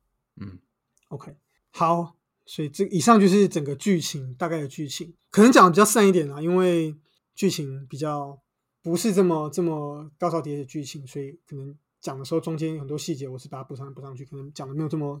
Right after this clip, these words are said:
Speaker 2: 这么顺，但大概就像我刚刚讲的那样，那也补充了很多让大家知道电影跟原著不一样的地方。那大家也可以，诶，想一想，诶，为什么导演要这样做？其实蛮有趣的。我，
Speaker 1: 嗯。
Speaker 2: 我有时候自己也有这样想，就觉得，诶，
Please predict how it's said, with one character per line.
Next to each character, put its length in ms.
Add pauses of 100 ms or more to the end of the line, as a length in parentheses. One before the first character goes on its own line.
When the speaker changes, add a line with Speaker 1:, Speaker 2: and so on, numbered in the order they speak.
Speaker 2:
这 80
么 80
顺， 340
但 120
大 140
概 120
就 80
像 200
我 40
刚 140
刚 60
讲 120
的 100
那 40
样， 100 (140)
那 140
也 200 (920)
补 120
充 200
了 60
很 100
多 420 (640)
让 120
大 60
家 100
知 120
道 280
电 160
影 80
跟 140
原 180
著 160
不 140
一 20
样 120
的 80
地 200
方。 280 (960)
那 100
大 100
家 60
也 60
可 100
以， 240 (140)
诶， 120
想 160
一 20
想， 120
诶， 160
为 180
什 100
么 120
导 180
演 80
要 140
这 100
样 160
做？ 240
其 160
实 80
蛮 120
有 100
趣 260
的。 80 (300)
我， 160
Speaker 1:
嗯。 60
Speaker 2:
我 80
有 40
时 80
候 40
自 100
己 80
也 100
有 120
这 60
样 120
想， 160
就 80
觉 120
得， 60
诶， 140